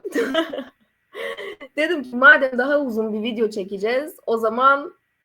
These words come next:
arada sırada içebileceğim bir sıvımız olsun. Beni rahatlatacak şöyle buzlu bir içecek hazırladım. Şimdi arkadaşlar,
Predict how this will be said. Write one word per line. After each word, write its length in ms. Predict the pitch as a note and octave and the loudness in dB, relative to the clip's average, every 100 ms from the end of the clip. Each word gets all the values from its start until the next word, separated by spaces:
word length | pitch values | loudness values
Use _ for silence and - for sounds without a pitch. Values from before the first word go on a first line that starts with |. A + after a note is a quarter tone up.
| _ _ _ _ _ | _ _ _ _ _
arada 280 | - A3+ B3 | -10 -4 -4
sırada 320 | C#4 A#3+ G#3+ | -2 -2 0
içebileceğim 800 | G#3+ G#3+ A3 G#3 G#3+ G#3 B3+ C4+ | 0 0 -2 -2 -6 -6 -6 -4
bir 140 | A#3+ C4 | -4 -6
sıvımız 680 | B3+ - A3+ A#3+ C4 C4+ | -8 -8 -4 -2 -2 2
olsun. 580 | A#3+ G3 G3+ - A#3 F4+ _ _ _ _ _ _ _ _ _ _ | 2 2 -2 -8 -10 -10 _ _ _ _ _ _ _ _ _ _
Beni 240 | G#3 G#3+ A3+ | -8 -6 0
rahatlatacak 760 | G3+ G3 G#3 G3+ G3+ G#3 G#3+ | 0 0 -4 -6 -4 -4 -6
şöyle 480 | - F3+ F#3 G3 F3 | -6 -4 -4 -6 -8
buzlu 360 | F#3 F3 F3+ G3+ | -10 -8 -10 -8
bir 120 | G3 | -10
içecek 480 | - - F3 F#3+ F#3+ | -12 -10 -8 -6 -6
hazırladım. 580 | E3 D#3+ A#2 A2+ - - _ _ _ _ _ _ | -8 -8 -6 -6 -8 -18 _ _ _ _ _ _
Şimdi 280 | - C4+ C#4 | -10 0 2
arkadaşlar, 760 | B3 B3+ C4+ C4+ - A3 F#3+ | 2 0 0 0 0 -2 -2